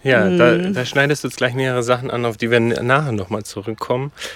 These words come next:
Speaker 1: Wenn man bei dir so am, am frühesten Punkt an, ansetzt, dann ist es ja so bei dir, dass deine Eltern früh verstorben sind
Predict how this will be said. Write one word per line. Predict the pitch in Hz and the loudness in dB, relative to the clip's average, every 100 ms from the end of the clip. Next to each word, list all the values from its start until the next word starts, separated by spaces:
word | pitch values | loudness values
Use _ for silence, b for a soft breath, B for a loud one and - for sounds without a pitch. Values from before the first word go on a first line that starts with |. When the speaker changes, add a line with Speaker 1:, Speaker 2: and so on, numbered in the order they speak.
| B | B
Speaker 1:
Wenn | - - 117 | -14 -2 2
man | 123 | 4
bei | 120 | 4
dir | 120 123 | 2 2
so | 120 | 4
am, | 113 120 | 4 2
am | 107 113 107 | -2 -4 -4
frühesten | - 143 - | -2 -4 -4
Punkt | - 123 104 | -4 -2 0
an, | 123 147 | -2 -2
ansetzt, | - 127 131 135 - - 120 117 120 - - | -4 -6 -6 -8 -10 -6 -2 -2 -2 -8 -8
dann | - 113 | -4 -4
ist | 110 | -4
es | - | -4
ja | 113 107 | -2 0
so | 113 | 0
bei | 117 | -2
dir, | 107 113 | -2 -2
dass | 110 104 | -4 -6
deine | - 107 104 | -4 -2 -2
Eltern | 117 113 | -4 -6
früh | 101 - | -8 -8
verstorben | 107 - - 101 101 | -8 -10 -8 -6 -6
sind | 98 110 123 | -8 -8 -10